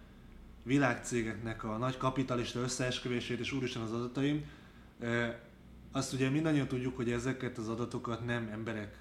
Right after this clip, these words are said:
kezelik, meg nem emberek fejtegetik meg, hogy téged mi érdekel, hanem algoritmusok.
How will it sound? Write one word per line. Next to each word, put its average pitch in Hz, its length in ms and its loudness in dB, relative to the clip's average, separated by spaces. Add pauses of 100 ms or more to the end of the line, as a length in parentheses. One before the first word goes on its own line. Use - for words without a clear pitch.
kezelik, 123 640 0
meg 113 160 -4
nem 123 140 0
emberek 110 440 -2 (100)
fejtegetik 113 680 0
meg, 117 160 -2
hogy - 120 -6
téged 107 260 0
mi 110 100 -2
érdekel, 127 340 -2
hanem 113 180 0
algoritmusok. 104 580 -4